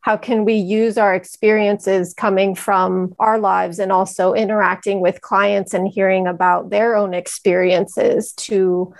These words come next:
help the teens that we work with and the teens and parents that are listening to this podcast come up with ideas to mobilize their own resources so they can be prepared to give themselves the best experience.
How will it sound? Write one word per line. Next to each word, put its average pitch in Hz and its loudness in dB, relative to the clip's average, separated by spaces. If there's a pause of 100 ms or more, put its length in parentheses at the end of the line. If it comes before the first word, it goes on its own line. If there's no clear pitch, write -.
(200)
help 220 0 (280)
the 214 4
teens 247 0
that 202 0
we 202 0
work 190 -4
with 190 0
and 202 0
the 196 2
teens 202 0
and 185 0
parents 196 0
that 202 0
are 190 0
listening 214 0
to 214 -8
this 190 0
podcast - -4 (360)
come 233 0
up 226 2
with 214 0
ideas 190 0
to 220 -2
mobilize 196 0
their - -6
own 262 4
resources - -2
so 202 0
they 185 2
can 202 -2
be 185 -2
prepared 190 -2
to 185 -2
give 190 2
themselves - -2
the - -6
best - -2
experience. - -4